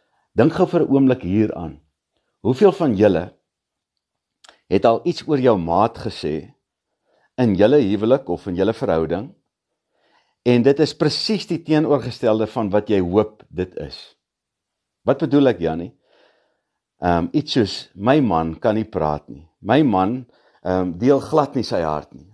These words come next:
Hy is hardkoppig en, ehm, hy, hy weier om met my oop te maak en ons kommunikasie is sleg." Dink gou aan die label wat jy pas gehang het om jou man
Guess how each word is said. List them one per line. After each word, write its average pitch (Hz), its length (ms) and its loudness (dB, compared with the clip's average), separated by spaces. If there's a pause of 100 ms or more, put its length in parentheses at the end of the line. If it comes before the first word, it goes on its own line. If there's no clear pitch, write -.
Hy 107 140 0
is 113 420 -2 (400)
hardkoppig 151 800 -2
en, 98 280 -4 (360)
ehm, 87 320 -2 (680)
hy, 101 180 0
hy 92 220 2
weier 156 380 4
om 107 400 -4 (440)
met 110 180 -6
my 110 160 2
oop 175 280 2
te 151 100 4
maak 82 340 -2
en 113 100 -2
ons 180 300 -2
kommunikasie 131 840 0
is - 300 -8
sleg." 76 480 -8 (1000)
Dink 190 280 -6
gou 190 300 -2
aan 139 100 0
die 127 140 0
label 95 380 0
wat 95 200 -4
jy 107 100 -2
pas 110 400 -6
gehang 85 380 -2
het 92 140 -4
om 101 140 -2
jou 101 140 2
man 92 480 -2